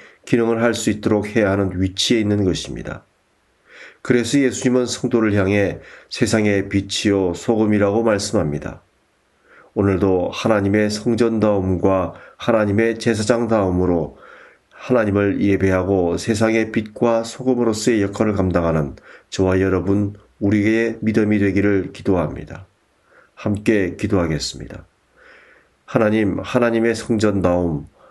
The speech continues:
하나님의 제사장다움을 세상 속에서 나타내는 우리의 거룩한 믿음이 되기를 소망합니다.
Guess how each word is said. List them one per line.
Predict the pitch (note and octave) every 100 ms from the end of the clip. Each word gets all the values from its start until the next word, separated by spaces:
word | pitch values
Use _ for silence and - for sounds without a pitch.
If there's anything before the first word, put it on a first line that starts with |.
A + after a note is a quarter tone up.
| _
하나님의 | - G#2+ G2+ G2 G#2
제사장다움을 | G#2 G#2 G#2+ A2+ G#2+ G#2+ G#2 G2+ A2 G#2
세상 | G#2 A#2+ A2
속에서 | A#2 G#2 G#2 A2+
나타내는 | G#2 F#2+ F#2+ F#2 F#2 F2 - - -
우리의 | G#2 G2+ G#2 G#2+ G#2+
거룩한 | G#2 G#2+ A2 A#2+ A2+
믿음이 | A2 G#2+ G#2+
되기를 | G2+ F#2+ F#2+ F#2+ F2+
소망합니다. | F2 - G2 E2 D2 C2 - -